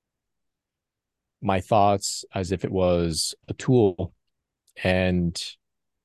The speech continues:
the way I like to talk about it is, you know, if you give a child a tool,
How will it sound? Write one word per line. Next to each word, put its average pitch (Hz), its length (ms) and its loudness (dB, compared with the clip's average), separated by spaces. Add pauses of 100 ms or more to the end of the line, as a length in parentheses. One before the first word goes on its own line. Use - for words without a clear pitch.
(240)
the 101 80 -2
way 95 100 4
I 98 40 6
like 98 140 4
to 95 80 0
talk - 300 -2
about 92 240 2
it 90 100 0
is, 87 240 0
you 90 60 0
know, 85 140 0
if 82 80 -6
you 98 60 -4
give 95 160 0
a 92 60 -2
child 101 300 0
a 90 60 0
tool, 143 400 0